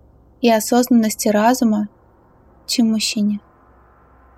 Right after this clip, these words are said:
Вы истинный учитель. Вы как мать, источник, знание,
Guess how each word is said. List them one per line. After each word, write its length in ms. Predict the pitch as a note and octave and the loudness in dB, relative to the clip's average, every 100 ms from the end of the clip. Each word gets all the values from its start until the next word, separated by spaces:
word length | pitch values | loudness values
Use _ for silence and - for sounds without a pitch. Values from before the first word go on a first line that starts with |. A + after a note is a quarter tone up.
| _ _ _ _ _ _ _ _ _ _ A#3 | _ _ _ _ _ _ _ _ _ _ 0
Вы 180 | B3 | 2
истинный 420 | B3+ - B3 A#3 A3+ | 2 0 2 2 0
учитель. 480 | - G#3+ G#3 G#3+ - _ _ _ _ _ _ _ _ _ _ _ _ _ _ _ _ B3 | -4 -6 -6 -10 -20 _ _ _ _ _ _ _ _ _ _ _ _ _ _ _ _ -2
Вы 120 | C4 | 0
как 260 | A#3 A#3 | 0 0
мать, 440 | G#3+ A3 C#4 - - _ _ _ _ _ _ - | 2 2 0 -2 -14 _ _ _ _ _ _ -6
источник, 800 | A#3 - A3 G#3 - G#3 G#3 - _ _ - _ _ - _ _ | -6 -2 -2 -2 -4 -6 -8 -14 _ _ -20 _ _ -20 _ _
знание, 600 | - A3 G#3+ G3+ G3+ | 0 2 4 2 0